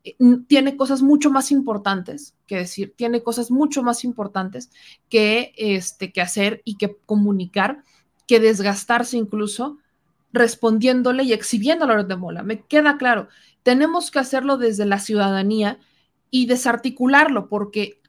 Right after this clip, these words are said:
también lo que está haciendo el presidente es darle foco. Es como un Chumel Torres. Ellos están felices de la vida, felices de la vida cada que el presidente los menciona, porque es la única manera que tienen ellos de, eh, generar un rating.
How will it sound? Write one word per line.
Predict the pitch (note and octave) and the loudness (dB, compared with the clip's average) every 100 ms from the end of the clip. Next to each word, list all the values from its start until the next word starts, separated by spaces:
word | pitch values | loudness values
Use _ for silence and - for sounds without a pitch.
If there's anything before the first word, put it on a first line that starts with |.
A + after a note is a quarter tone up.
| - | -2
también | G#3+ G3+ B3+ E4 | 0 0 0 0
lo | F4 | -2
que | B3+ | -4
está | B3+ | -8
haciendo | A#3+ A#3 A#3 | -6 -4 -6
el | A3+ | -6
presidente | C4 B3+ A#3 C#4 | -8 -8 -8 -6
es | C4 | -6
darle | A#3+ B3+ | -4 -6
foco. | B3+ B3 - - _ _ - | -6 -8 -8 -20 _ _ -6
Es | D4 | -2
como | F4 F4 | 0 0
un | D#4 | -2
Chumel | D#4+ D4 C#4 | 2 2 2
Torres. | C#4+ B3+ - - | -2 -2 -4 -6
Ellos | C4+ C#4+ | -6 -4
están | B3 C#4+ C#4 | -4 -4 -2
felices | C#4+ C4+ D4+ F4 D4+ | -2 -2 -4 -4 -2
de | A3+ | -2
la | G3 | -2
vida, | G3 G3+ C#4+ - | -4 -6 -8 -10
felices | A3 A3+ C#4 C4+ | -6 -2 -2 0
de | |
la | A3+ | 0
vida | A3 B3 B3 | -2 -6 -4
cada | B3+ | -4
que | A#3+ | -6
el | G#3 | -8
presidente | G3+ A3 A#3 B3 | -8 -8 -8 -8
los | B3 | -6
menciona, | B3 B3+ E4+ D4 _ - _ | -6 -6 -6 -8 _ -20 _
porque | B3+ B3+ | -2 0
es | D4 | 2
la | D4+ | 4
única | D4+ D#4+ D4 B3 | 2 0 -2 -2
manera | A3 A3+ A3 - _ - - | -2 -2 -2 -6 _ -12 -8
que | |
tienen | G3+ A3 G#3 F#3+ | -6 -2 -2 -2
ellos | G3 G3+ B3+ - _ _ | -2 -4 -6 -12 _ _
de, | F#3+ G3 F#3+ G#3+ B3+ _ | -4 -2 0 -2 -6 _
eh, | A3 F#3+ F3+ - | -4 -2 -4 -8
generar | - G3+ G3+ G#3+ | -12 -6 -2 -2
un | A3+ | -2
rating. | A3 A3 G3+ C3+ | -2 -4 -8 -18